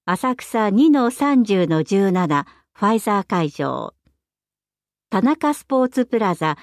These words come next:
日本堤二の二十五の四、七月七日木曜日から開始、モデルナ会場。台東一丁目区民館、台東一の二十五の五、モデルナ会場。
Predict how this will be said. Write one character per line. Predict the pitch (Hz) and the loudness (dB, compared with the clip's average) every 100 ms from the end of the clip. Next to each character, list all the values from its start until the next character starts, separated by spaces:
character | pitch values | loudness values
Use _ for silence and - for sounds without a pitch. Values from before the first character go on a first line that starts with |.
| - _ | -16 _
日 | 196 214 | 0 2
本 | 285 320 294 | 4 4 4
堤 | 302 - 220 180 - - | 2 0 0 0 -2 0
二 | 220 311 | 4 6
の | 285 226 | 4 4
二 | 220 302 | 4 4
十 | 277 214 170 | 2 2 2
五 | - 214 | 0 0
の | 180 151 | 2 2
四、 | 143 180 143 - _ - _ _ | 2 0 0 -4 _ -20 _ _
七 | - - 330 | -8 2 4
月 | 330 330 | 4 2
七 | 285 277 269 | 2 4 2
日 | 269 240 | 0 2
木 | 208 277 | 2 2
曜 | 320 330 320 | 2 2 2
日 | 254 | -2
か | 294 | 0
ら | 254 214 | -2 -2
開 | 170 156 | 0 -2
始、 | - 165 - - _ _ | -2 -6 -8 -12 _ _
モ | 175 190 | 0 2
デ | 285 | 2
ル | 311 | 4
ナ | 285 269 | 4 2
会 | 247 202 151 | 0 -2 -2
場。 | 147 139 123 - _ _ _ _ _ _ _ _ _ _ | -4 -4 -6 -12 _ _ _ _ _ _ _ _ _ _
台 | 226 285 | -2 0
東 | 285 285 277 - | 0 0 0 0
一 | 247 _ | -4 _
丁 | 262 247 | -2 0
目 | 226 | 0
区 | 233 220 | 0 0
民 | 196 185 156 | 2 0 0
館、 | 160 139 139 _ _ _ _ | -2 -2 -4 _ _ _ _
台 | - 214 226 | -4 -2 -2
東 | - 196 185 175 | -2 0 0 0
一 | 220 - 330 | -4 0 2
の | 294 214 | 4 2
二 | 202 285 | 2 2
十 | 254 220 190 | 2 2 2
五 | - 240 | 0 0
の | 196 156 | 2 0
五、 | - 165 - _ _ _ | 0 -2 -4 _ _ _
モ | 175 185 | -2 0
デ | 240 | 0
ル | 233 | 0
ナ | 208 | -2
会 | - 180 143 | -4 -4 -4
場。 | - 143 127 - | -6 -8 -8 -14